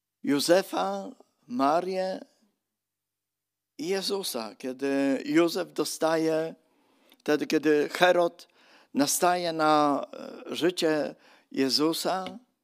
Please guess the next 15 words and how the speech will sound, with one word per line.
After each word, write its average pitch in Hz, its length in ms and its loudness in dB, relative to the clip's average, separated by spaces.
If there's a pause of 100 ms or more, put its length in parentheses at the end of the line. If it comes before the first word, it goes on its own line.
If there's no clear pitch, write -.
(1300)
Józef, 160 640 -2 (1600)
anioł 147 360 0
mu 147 300 0
mówi: 151 540 -2 (320)
„Uciekaj 196 520 2
do - 140 -6
Egiptu”, 127 680 -8 (1080)
i 170 80 -6
zwija 220 520 -2
swoją 190 400 0
rodzinę 185 440 -4
i 180 40 -4
uciekają. 175 720 -6 (1800)
Robią 208 340 -2
unik. 220 640 -4